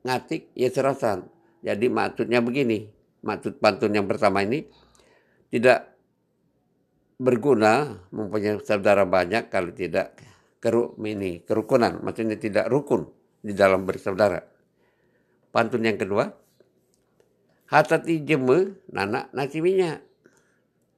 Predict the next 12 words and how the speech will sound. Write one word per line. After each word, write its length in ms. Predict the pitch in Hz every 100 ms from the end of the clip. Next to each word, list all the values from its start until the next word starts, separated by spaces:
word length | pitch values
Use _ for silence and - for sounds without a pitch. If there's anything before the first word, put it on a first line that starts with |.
| _ -
Nasi 340 | 123 123 127
minyak 600 | 104 95 82 90 127 - -
dimakan 600 | - 95 90 - 123 -
elo 460 | 117 127 170 - -
hasilnya. 720 | 110 110 110 98 90 90 95 - _ _ _ _ _ _ _ -
Sangkan 580 | 123 127 131 127 110
dek 300 | - 120 -
serasan 760 | 131 135 127 113 127 143 - - _ _ _
sana 420 | 135 127 151 196 -
besana, 640 | 127 156 185 180 180 160 - _ _
pasti 320 | 127 120 -
ada 560 | - 101 92 110 180 190